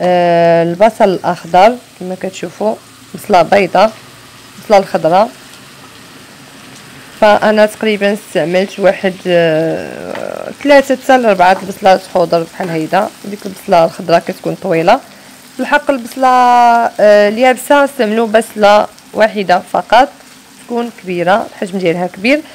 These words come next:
غادي نخليو هاد المكونات يتشحروا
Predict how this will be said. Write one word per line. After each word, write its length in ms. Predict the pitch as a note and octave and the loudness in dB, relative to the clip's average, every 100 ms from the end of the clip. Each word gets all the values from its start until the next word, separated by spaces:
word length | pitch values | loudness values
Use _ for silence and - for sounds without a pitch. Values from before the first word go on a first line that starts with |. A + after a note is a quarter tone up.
| - - | -20 0
غادي 240 | A3+ C4+ D#4+ | 2 2 0
نخليو 360 | D#4 C#4 C#4 | -2 -4 -2
هاد 160 | C4+ C4 | 0 -2
المكونات 720 | A#3 B3 B3 B3 B3 A#3+ B3 - - | -4 -8 -4 -4 -2 0 0 -2 -8
يتشحروا 680 | A3 - A#3+ - - G#3 G#3 | -8 -4 -4 -4 -2 2 2